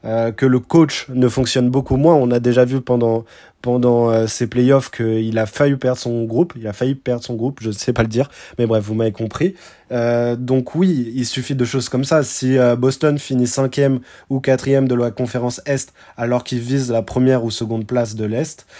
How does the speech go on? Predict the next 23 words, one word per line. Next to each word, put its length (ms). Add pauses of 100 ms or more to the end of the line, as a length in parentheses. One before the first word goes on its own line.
(380)
euh, 320
ce 320
genre 220
de 100
choses 380 (320)
peuvent 220
affecter 340
le 80
groupe 340 (120)
et 120
tout 140
simplement, 680 (340)
sans 320
l'absence, 440
avec 340
l'absence 380
de 80
Marcus 340
Smart, 300 (440)
ils 200
peuvent, 340
euh, 560
s-, 420